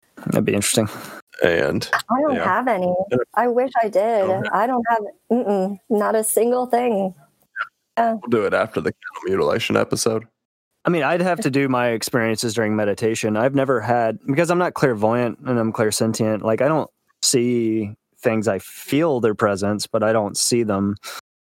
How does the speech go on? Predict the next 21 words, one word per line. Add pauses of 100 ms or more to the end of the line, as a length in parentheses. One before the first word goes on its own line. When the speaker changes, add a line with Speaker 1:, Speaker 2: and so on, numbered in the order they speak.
(120)
Speaker 1:
Um,
but
I
have
had
some
crazy (100)
experiences
during
transcendental
meditation,
things
and
visions
and
all
sorts
of
things.
So,
like,